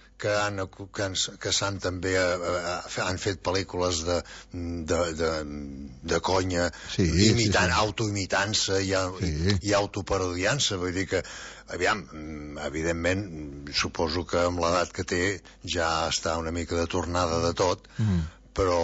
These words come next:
Speaker 1: bé, en fi, així en les distàncies curtes, això ho sabran més ells que nosaltres
Speaker 2: Sí.
Speaker 1: que l'han tractat.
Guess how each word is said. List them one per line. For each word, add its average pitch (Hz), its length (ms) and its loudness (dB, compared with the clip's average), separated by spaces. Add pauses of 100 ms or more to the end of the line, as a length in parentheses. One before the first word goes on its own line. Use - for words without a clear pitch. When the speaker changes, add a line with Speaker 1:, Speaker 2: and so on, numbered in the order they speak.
(360)
Speaker 1:
bé, 85 160 -2 (220)
en 90 100 -10
fi, 71 120 -8 (500)
així 82 240 0 (120)
en 80 220 0
les 80 200 0
distàncies 85 540 0
curtes, 87 560 0
això 85 300 0
ho 95 100 -4
sabran 80 380 2
més 82 160 0
ells 82 200 2
que 82 180 -4
nosaltres 82 420 2
Speaker 2:
Sí. 80 80 4
Speaker 1:
que 82 60 4
l'han 76 140 0
tractat. 71 380 -6